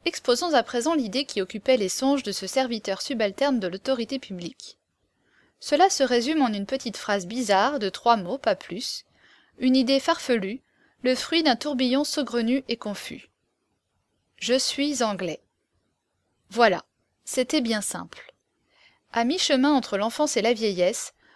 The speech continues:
Moti se sentait soudain le besoin de changer de personnalité, comme cela arrive à des gens très bien.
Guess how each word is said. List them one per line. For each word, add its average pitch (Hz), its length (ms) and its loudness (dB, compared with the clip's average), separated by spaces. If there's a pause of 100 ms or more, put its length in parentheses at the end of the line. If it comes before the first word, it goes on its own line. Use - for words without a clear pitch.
(160)
Moti 269 360 2
se 311 140 -2
sentait 262 280 2
soudain 226 320 -2
le 262 120 2
besoin 202 300 -2
de 254 100 0
changer 220 320 0
de 247 100 0
personnalité, 208 840 -2 (500)
comme 330 160 2
cela 240 320 2
arrive 254 260 0
à 196 80 4
des 202 160 -4
gens 262 160 0
très 208 220 -4
bien. 170 220 -8